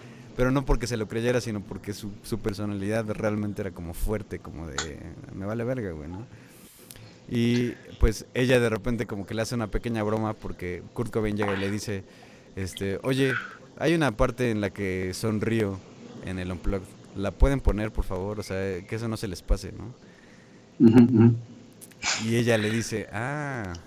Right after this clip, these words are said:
Speaker 1: la, el lado dulce de Kurt Cobain". Y este,
Speaker 2: <laughs>
Speaker 1: y este güey dice, "No, no", se volteó así rápido y le dijo, "Mi man-, mi manager me dijo que te lo dijera", y se volteó y se fue.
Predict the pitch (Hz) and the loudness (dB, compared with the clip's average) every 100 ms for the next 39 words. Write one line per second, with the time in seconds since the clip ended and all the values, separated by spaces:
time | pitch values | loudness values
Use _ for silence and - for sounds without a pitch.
0 | - - - - - 101 107 107 120 113 | -18 -20 -20 -18 -10 -6 -4 0 2 2
1 | 110 117 - 92 95 104 101 95 92 98 | 0 -2 -2 -4 -4 -6 -6 -4 -4 -4
2 | 95 - - 151 - - - - 139 131 | -6 -4 4 6 6 -2 -10 -14 -14 -8
3 | - - - - 117 120 117 - 156 - | -8 -8 -8 -2 0 6 8 10 10 12
4 | 196 196 170 196 - - - - - 123 | 8 10 8 6 4 2 2 -4 2 4
5 | - 120 120 113 113 113 127 131 127 110 | 6 4 4 2 0 0 2 2 2 0
6 | 107 120 120 - 127 127 113 107 110 113 | 0 2 0 0 -2 -2 -6 -6 -6 -2
7 | 104 98 98 98 98 - - 110 107 120 | 0 0 -2 -4 -8 -14 -8 -2 2 2
8 | 117 113 110 110 123 117 104 95 98 104 | 2 0 2 4 4 2 2 0 -2 -4
9 | 101 90 90 87 87 104 90 - - 98 | -8 -8 -6 -6 -6 -6 -8 -10 -14 -8
10 | 95 95 90 113 110 107 - 92 104 123 | -6 -4 -2 -4 -2 -6 -8 -4 2 4